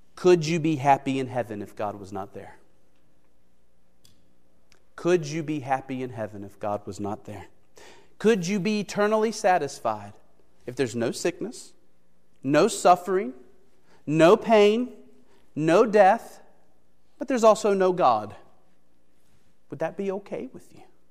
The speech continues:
And would that be heaven to you? This will help you to see whether it is truly God who has your heart. Maybe you've been on a trip somewhere really wonderful. And you had a great time at first. You were,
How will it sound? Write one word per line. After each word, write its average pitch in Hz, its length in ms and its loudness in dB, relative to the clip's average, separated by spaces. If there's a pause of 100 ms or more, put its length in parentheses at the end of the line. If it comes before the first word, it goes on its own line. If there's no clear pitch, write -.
(540)
And 120 100 -10
would 123 140 -8
that 131 180 -4
be 151 120 -8
heaven 156 500 -12
to - 120 -20
you? 113 180 -20 (1500)
This 139 240 -6
will 170 80 -2
help 160 240 -4
you 175 80 -10
to 151 80 -12
see 147 340 -8
whether 127 260 -4
it 120 60 -8
is 120 120 -8
truly 120 280 -12
God 127 600 -8 (640)
who 139 80 -12
has 113 580 -14 (400)
your 127 220 -6
heart. 143 560 -6 (720)
Maybe 180 200 2
you've 175 180 -2
been 180 160 8
on 175 120 6
a 165 60 2
trip 196 420 0
somewhere 156 380 -2
really 156 260 0
wonderful. 143 680 -4 (720)
And 160 100 -2
you 180 60 4
had 180 100 2
a 170 40 0
great 180 380 2
time 190 380 0
at - 100 -8
first. 214 340 -2
You 175 80 0
were, 170 120 6